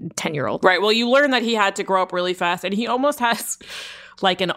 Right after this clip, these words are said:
Speaker 2: an old man energy in that whole scene where he's talking to Lexi on the couch, and i-, it's, like, very, uh, um, pure, for lack of a better word. Like, they're generally, like, he's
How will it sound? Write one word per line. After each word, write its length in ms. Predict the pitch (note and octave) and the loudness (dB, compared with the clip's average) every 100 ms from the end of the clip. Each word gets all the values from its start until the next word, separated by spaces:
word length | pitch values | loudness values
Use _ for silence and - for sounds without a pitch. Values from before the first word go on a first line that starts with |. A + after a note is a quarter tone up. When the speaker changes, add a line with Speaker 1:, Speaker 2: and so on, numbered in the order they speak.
| - | -2
Speaker 2:
an 100 | G#3+ | 0
old 340 | G#3+ A3+ A#3 F3+ | 4 4 4 2
man 360 | F#3 E3+ G3+ | 2 4 2
energy 400 | G#3 A#3+ A#3 C4 | 2 -2 -2 0
in 100 | C4 | 0
that 140 | A3 F#3 | 0 -2
whole 200 | G#3 G3+ | -2 -4
scene 240 | - G3 | -2 -2
where 100 | F#3+ | 0
he's 160 | F#3+ F#3 | -2 0
talking 300 | F#3 E3+ F#3 | -2 -2 -4
to 80 | F3+ | -6
Lexi 500 | E3 E3+ - F3+ F#3 | -4 -4 -4 -2 -2
on 100 | E3+ | -2
the 80 | E3 | -6
couch, 560 | - D#3 D#3+ F3 - | -2 0 0 -4 -6
and 360 | D#3 D#3 D#3 - _ - | -6 -4 -6 -10 _ -6
i-, 80 | - | -2
it's, 220 | A3 B3+ | 0 2
like, 180 | C#4 C4 | 2 0
very, 920 | F3+ E3 A3+ A#3+ C#4+ D#4 D#4 D4 - _ _ | -2 0 0 2 2 0 2 -2 -4 _ _
uh, 480 | G#3 G3+ F#3 F3+ E3 - _ C#2+ - | 2 4 6 4 2 -2 _ -12 -2
um, 280 | A3+ G3 - | -2 -2 -10
pure, 560 | - - F#3+ F3+ F#3+ A3 | -10 -2 2 2 4 2
for 140 | B3+ | 2
lack 200 | A#3+ B3 B3+ | 2 2 0
of 100 | A#3+ | -2
a 40 | |
better 280 | A#3+ B3 B3 | 0 2 2
word. 280 | B3 B3 A3+ | 2 2 2
Like, 140 | G3 | 2
they're 120 | F#3+ | 2
generally, 520 | F3+ F#3 F#3+ G#3 G3+ G3+ | 2 2 2 0 0 0
like, 260 | F#3 - - - | 0 -2 -8 -16
he's 320 | - G#3+ D3 | -4 -2 -2